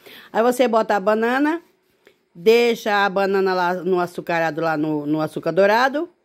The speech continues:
e você vai fazer a massa da cuca, né? Essa massa da cuca, ela é um, um preparo especial pra não ficar com gosto de ovo. Você pega três ovos,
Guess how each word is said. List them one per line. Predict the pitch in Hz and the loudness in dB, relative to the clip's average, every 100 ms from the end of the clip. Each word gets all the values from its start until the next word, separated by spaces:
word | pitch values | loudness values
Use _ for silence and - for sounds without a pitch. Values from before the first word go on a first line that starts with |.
| _ _ _ _ - | _ _ _ _ -10
e | 240 | -4
você | 240 254 262 | -2 0 0
vai | 233 240 254 | 2 2 0
fazer | 262 247 214 240 | -2 -6 -2 -2
a | 247 | 0
massa | 220 190 185 190 220 - 214 | -2 -2 0 0 -2 -6 -4
da | 220 | -4
cuca, | 214 _ - 185 220 - 180 160 | -6 _ -6 -4 -4 -6 -4 -2
né? | 165 226 302 _ _ _ _ _ _ _ _ _ - - - - | 0 0 -4 _ _ _ _ _ _ _ _ _ -20 -20 -12 2
Essa | 190 247 262 | 4 4 0
massa | 240 233 226 | 0 0 -2
da | 196 180 | -4 -4
cuca, | - - 226 254 - 160 - - | -4 -4 -2 -2 -4 -4 -4 -4
ela | 180 202 | 2 4
é | 220 | 2
um, | 220 220 208 196 175 180 | 2 2 4 2 0 -2
um | |
preparo | 196 202 202 220 247 | -2 -2 2 2 2
especial | 233 - 240 240 - 226 233 | -4 -2 -2 -2 0 0 2
pra | 233 220 | 0 0
não | 220 254 302 | 0 0 -2
ficar | 285 - 240 240 | -6 0 0 0
com | 247 247 | -4 -2
gosto | 196 220 220 196 | 2 2 0 -10
de | 180 208 | -8 0
ovo. | 190 196 180 139 139 123 - _ _ _ _ _ _ - | 4 4 2 -4 -8 -10 -12 _ _ _ _ _ _ -2
Você | 208 214 240 | 0 2 2
pega | 220 196 185 | 2 2 -2
três | 185 247 277 220 196 | 2 2 4 0 -2
ovos, | 202 196 196 226 285 - | 0 0 -2 -8 -10 -14